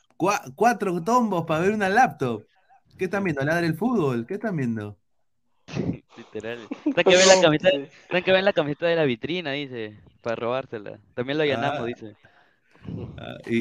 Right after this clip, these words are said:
Speaker 1: y, y mira mi causa, mira, dice esas manos, dice.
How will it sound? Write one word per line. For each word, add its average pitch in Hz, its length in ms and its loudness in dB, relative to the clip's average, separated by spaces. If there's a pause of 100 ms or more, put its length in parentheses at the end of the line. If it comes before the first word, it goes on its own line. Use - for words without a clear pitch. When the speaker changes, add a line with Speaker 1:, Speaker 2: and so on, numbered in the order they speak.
(160)
Speaker 1:
y, 123 200 -2
y 120 40 2
mira 151 300 -2
mi 131 160 -4
causa, 117 1160 -2
mira, 127 360 -4 (340)
dice 127 380 -2
esas 127 320 -2
manos, 117 560 -2
dice. 117 480 -4